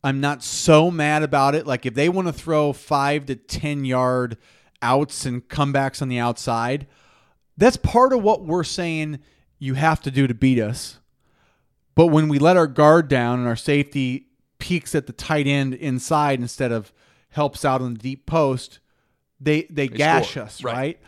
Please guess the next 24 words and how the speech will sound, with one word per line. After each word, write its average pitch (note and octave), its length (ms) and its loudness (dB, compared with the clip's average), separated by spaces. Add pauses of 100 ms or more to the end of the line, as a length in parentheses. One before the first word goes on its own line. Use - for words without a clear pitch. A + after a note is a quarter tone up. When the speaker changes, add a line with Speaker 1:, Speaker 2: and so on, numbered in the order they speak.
(120)
Speaker 1:
Like, C#3+ 260 2
that's G3 300 4
what F#3+ 140 0
we D#3+ 120 -2
were D3+ 120 -4
trying D3+ 280 -6
to A2+ 60 -12
prevent, A#2+ 460 -6
'cause A2+ 160 -12
that's, F#3+ 260 4
that's F3 300 2
what G#3+ 160 0
they D3 120 -2
can D3 480 -6
do. C3+ 200 -4
They're A#2+ 140 -4
so C3 260 -8
good, B2 420 -2 (520)
um, B2 520 0 (360)
that D#3+ 120 4
we C#3+ 160 0
had F#3+ 240 2
to G3 60 -4
be, E3 340 -6